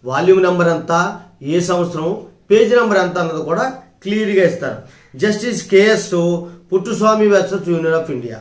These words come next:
రెండు వేల పదిహేడు పది, ఆ, సి-, ఆ, ఎస్సిసి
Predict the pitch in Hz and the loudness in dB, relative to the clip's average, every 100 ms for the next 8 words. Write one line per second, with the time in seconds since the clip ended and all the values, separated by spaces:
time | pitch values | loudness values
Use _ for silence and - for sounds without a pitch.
0 | - _ _ _ _ 131 170 214 240 240 | -20 _ _ _ _ -6 -2 2 4 4
1 | 190 165 160 165 190 190 254 - - _ | 2 0 -2 2 2 2 0 -6 -16 _
2 | - 147 151 233 277 - _ _ _ _ | -12 -6 -4 -4 -6 -14 _ _ _ _
3 | 147 160 160 190 220 226 175 160 156 180 | -12 -10 -6 -2 -2 -2 -4 -2 -2 -2
4 | 175 - 208 175 226 269 | -4 -4 -2 -2 -4 -8